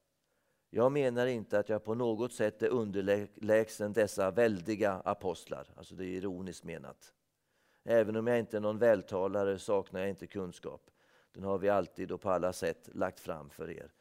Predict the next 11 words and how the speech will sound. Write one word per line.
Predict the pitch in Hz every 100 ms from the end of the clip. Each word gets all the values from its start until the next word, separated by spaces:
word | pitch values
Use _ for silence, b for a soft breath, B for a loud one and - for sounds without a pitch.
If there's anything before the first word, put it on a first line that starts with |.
| b b _
Så | 110
här | 117 131
finns | 151 127 -
det | 131
ju | 131
väldiga | 120 123 95 98 92
apostlar | 98 87 - - 80
som | 101 92 -
är | 98 92 87
i | 87
Korint. | - 98 110 85 90 - -